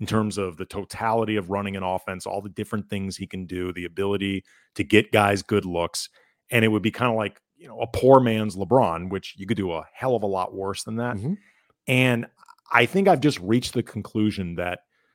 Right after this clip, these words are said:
Speaker 1: LeBron is so unique that in certain respects, he's too u-, unique for a team's own good,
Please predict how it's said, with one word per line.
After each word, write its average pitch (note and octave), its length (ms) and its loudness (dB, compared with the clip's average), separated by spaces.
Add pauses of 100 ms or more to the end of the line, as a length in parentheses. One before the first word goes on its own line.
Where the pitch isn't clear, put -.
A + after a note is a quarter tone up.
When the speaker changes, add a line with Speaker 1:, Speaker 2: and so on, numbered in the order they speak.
(480)
Speaker 1:
LeBron C#3 720 4
is A2+ 400 -2
so - 560 0
unique A2+ 680 -4 (100)
that G#2 160 2
in G2+ 100 -6
certain C3 400 -4
respects, G#2+ 460 -6
he's A2 140 -6
too A2+ 160 -4
u-, G2+ 300 -4
unique G2+ 400 -6
for A2 120 -2
a G2 60 -2
team's G2 300 -6
own F2+ 200 -6
good, E2+ 260 -4